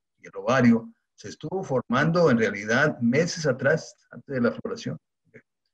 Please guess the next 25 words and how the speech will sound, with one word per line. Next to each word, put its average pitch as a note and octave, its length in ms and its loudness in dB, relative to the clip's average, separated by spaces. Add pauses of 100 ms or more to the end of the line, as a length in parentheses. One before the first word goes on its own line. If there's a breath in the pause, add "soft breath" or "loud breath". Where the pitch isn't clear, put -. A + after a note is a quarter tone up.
(400)
Caso - 260 -2
de F#2 80 -4
manzanas, B2+ 800 4
duraznos, A2+ 760 4
cerezos, A2+ 680 2
kiwis, A#2+ 600 4
arándanos, A2 800 -2
en - 200 -20
condiciones - 540 -20
templadas. - 640 -2 (680)
Y, B2 360 4
y C#3+ 100 2
ello, E3 280 6
pues, D3 320 4
hace C#3 520 2
una C#3 240 0
situación A#2 520 2
muy B2+ 160 4
diferente B2+ 1000 2
en, G2+ 340 -10
en G2+ 200 -12
lo G2 220 -16
que A2 260 2
es, C3 260 2
eh, G2 360 4